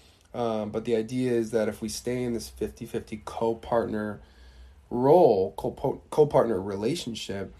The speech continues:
it lacks a lot of polarity and passion because we're just sharing the tasks that we have to do.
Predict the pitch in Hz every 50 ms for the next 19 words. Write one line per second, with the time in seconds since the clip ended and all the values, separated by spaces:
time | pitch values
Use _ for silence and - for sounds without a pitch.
0 | - - - - - - - - - - 113 107 - - 117 117 120 113 110 -
1 | - 113 113 113 113 110 107 107 - - 107 101 107 107 107 107 107 104 101 -
2 | - - - 120 127 131 131 135 - 113 107 110 - 110 101 - 110 107 139 139
3 | - - - - 107 107 110 120 123 117 113 107 101 101 - - 117 110 113 110
4 | 107 - - 110 107 110 107 107 107 107 - - - 123 - 127 151 175 156 135
5 | 123